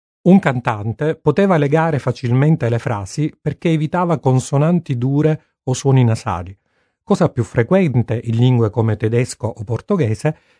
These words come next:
che hanno al contrario molte consonanti complicate e suoni chiusi, che interrompono la melodia.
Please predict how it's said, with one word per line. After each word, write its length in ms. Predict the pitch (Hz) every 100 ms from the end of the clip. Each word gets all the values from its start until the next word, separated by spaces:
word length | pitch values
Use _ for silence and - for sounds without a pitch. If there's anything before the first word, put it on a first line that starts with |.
| _
che 140 | 240
hanno 240 | 165 113 131
al 100 | -
contrario 720 | 214 202 123 113 113 139 -
molte 440 | 135 156 196 - 123
consonanti 760 | 120 120 - 131 131 117 113
complicate 800 | 104 117 170 208 120 98 147 156 _ _ _ _
e 100 | -
suoni 340 | 208 - 110 113
chiusi, 480 | - 190 - 98 - _
che 120 | -
interrompono 680 | 123 123 214 123 101 135 123
la 100 | 113
melodia. 560 | 110 104 95 98 101